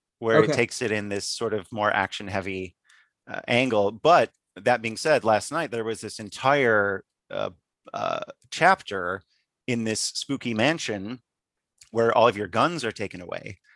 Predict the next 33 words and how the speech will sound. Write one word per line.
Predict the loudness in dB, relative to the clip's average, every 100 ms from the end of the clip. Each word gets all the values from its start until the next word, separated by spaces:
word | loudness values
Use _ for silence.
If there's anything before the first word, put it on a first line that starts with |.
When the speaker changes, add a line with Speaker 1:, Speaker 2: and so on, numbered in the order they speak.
| _ _ _
Speaker 2:
Oh, | 2 4
geez. |
Speaker 1:
and | 6 4 2 -4 -8
you | -4
are | -2
just | -2 -2
navigating | 2 2 4 2 2 -4
this | -6 -6 -8 -12 _ _ _
place. | 2 2 0 -6 -10 -6
And, | -4 -2 -4 -6 -10 -14 -16 -20 _ -2
uh, | 2 2 0 -4 -8 _ _
I, | -8 -8 0
I | 0 0
jumped, | -4 0 0 -2 -2
and | 2
I | 2
still | 0 -6 -6
jump, | -6 -8
and | -4
I'm | -4 -4
sure | -4 -4
I'm | -2
gonna | -6 -4
jump | -4 -4
more, | -4 -4 -6 -10 -20 -20 _
'cause | -8 4
there | 6 6
are |
Speaker 2:
Yes. | 4
Speaker 1:
some, | 2 0 -2 -8 -14 _ _
<laughs> | _ 2
oh | 2 4
my | 0